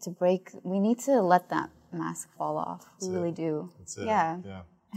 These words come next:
Speaker 2: Uh, I wanna have you read a, a poem from each one of your books.
Speaker 1: Okay.
Speaker 2: So start with Mind Platter.
Speaker 1: <laughs> Let's start with Mind
Speaker 2: And what,
Speaker 1: Platter.
Speaker 2: what was the context of this, um, book?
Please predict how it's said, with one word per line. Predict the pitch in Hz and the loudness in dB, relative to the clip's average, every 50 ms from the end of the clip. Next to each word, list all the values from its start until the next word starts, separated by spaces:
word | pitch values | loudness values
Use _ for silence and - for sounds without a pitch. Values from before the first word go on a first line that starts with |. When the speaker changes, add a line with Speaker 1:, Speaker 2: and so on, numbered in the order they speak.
| 196 202 226 202 - - - | -8 -6 -6 -6 -6 -6 0
Speaker 2:
Uh, | 120 120 120 | 2 4 4
I | - | 4
wanna | 127 135 143 | 4 4 6
have | 151 143 | 6 6
you | 143 131 | 6 6
read | 110 110 117 120 123 117 | 6 4 4 4 4 4
a, | 113 110 107 104 104 - - | 4 2 2 2 0 -2 -4
a | - | -10
poem | - - - 127 127 117 110 107 98 | -12 -6 -2 0 0 2 0 -2 -4
from | 104 113 120 | -8 -10 -10
each | 107 - | -10 -8
one | 117 113 | -8 -6
of | 107 | -6
your | 101 95 | -4 -6
books. | 87 85 113 113 101 95 190 185 - | -4 -2 0 2 2 2 0 0 0
Speaker 1:
Okay. | 175 165 160 202 214 - - - 214 214 226 233 | 2 2 2 0 -4 -10 -10 -10 -8 -6 -6 -6
Speaker 2:
So | 220 - - | -4 -4 -2
start | 247 247 302 120 117 110 | 2 4 6 8 8 8
with | 113 | 8
Mind | 110 113 117 117 113 | 8 8 8 6 4
Platter. | - - 117 107 98 95 98 104 117 113 - - | 4 8 8 10 10 8 6 4 0 -2 -8 -14
Speaker 1:
<laughs> | - _ - | -16 _ -4
Let's | 202 196 - - | -4 -4 -4 -6
start | - - - 226 - | -4 0 0 0 0
with | - 226 214 - - | 0 -2 -4 -4 -2
Mind | 175 - | 2 4
Speaker 2:
And | 117 117 | 8 10
what, | 123 131 143 | 12 12 12
Speaker 1:
Platter. | - - 120 | 10 8 10
Speaker 2:
what | 131 139 | 10 10
was | 143 135 - | 10 8 4
the | 123 | 0
context | - - 123 123 123 - 131 117 - - | 2 6 6 6 6 6 2 0 2 2
of | 110 95 90 | 0 0 2
this, | 107 110 110 - - - - - | 4 4 4 4 2 2 0 0
um, | 104 107 101 101 101 101 101 98 95 95 98 101 - _ _ | 2 2 4 4 2 0 -2 -6 -8 -10 -12 -14 -18 _ _
book? | 101 92 98 117 127 135 - | -8 -2 0 0 0 0 -2